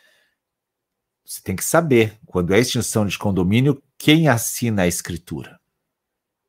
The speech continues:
E quando é extremação, nos estados que permitem, quem assina a escritura? Veja que na extremação pode ser que alguém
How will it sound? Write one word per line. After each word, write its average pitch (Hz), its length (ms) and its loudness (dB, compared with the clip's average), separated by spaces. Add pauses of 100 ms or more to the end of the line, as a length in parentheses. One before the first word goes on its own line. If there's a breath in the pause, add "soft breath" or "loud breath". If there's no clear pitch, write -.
(1000)
E - 60 -14
quando 113 380 0
é 117 80 6
extremação, 104 1000 0
nos 85 260 -6
estados 95 680 -2
que - 120 -10
permitem, 85 800 -6 (840)
quem 113 280 -4
assina 76 360 -10
a 69 40 -12
escritura? - 560 -18 (160)
Veja 160 160 -16
que 180 120 -14
na 87 100 -4
extremação 156 760 -6
pode 98 300 -6
ser - 200 -6
que - 160 -10
alguém 82 640 -4